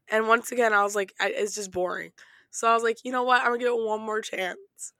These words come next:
Because I know Larry wants to get into it. So I was like, "Okay,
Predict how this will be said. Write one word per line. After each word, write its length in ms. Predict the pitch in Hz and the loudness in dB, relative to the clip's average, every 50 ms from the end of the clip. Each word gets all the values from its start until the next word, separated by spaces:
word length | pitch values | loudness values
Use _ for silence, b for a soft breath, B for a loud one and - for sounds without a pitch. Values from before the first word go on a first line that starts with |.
| _ _ _ _ _ _ _ _ _ _ | _ _ _ _ _ _ _ _ _ _
Because 540 | 247 240 - 233 220 220 220 220 214 220 - - _ - - - - - | -6 4 6 8 8 8 8 4 0 -6 -14 -20 _ -20 -20 -6 0 2
I 100 | 220 226 | 2 4
know 160 | 226 233 226 | 4 4 4
Larry 340 | 226 220 214 208 196 208 208 | 2 2 0 0 -2 -2 -2
wants 300 | 190 185 180 175 - - | -4 -6 -10 -12 -10 -8
to 100 | - 202 | -6 -4
get 100 | 196 185 180 185 | -4 -4 -4 -6
into 160 | 180 - 175 | -8 -10 -12
it. 120 | 180 - - | -12 -12 -8
So 120 | - 196 | -4 -2
I 60 | 196 196 | -2 0
was 100 | 202 214 | -2 -4
like, 140 | 202 - | -6 -8
"Okay, 500 | 240 214 - 220 202 202 196 196 196 196 | -10 -10 -8 -6 -4 -4 -4 -4 -6 -8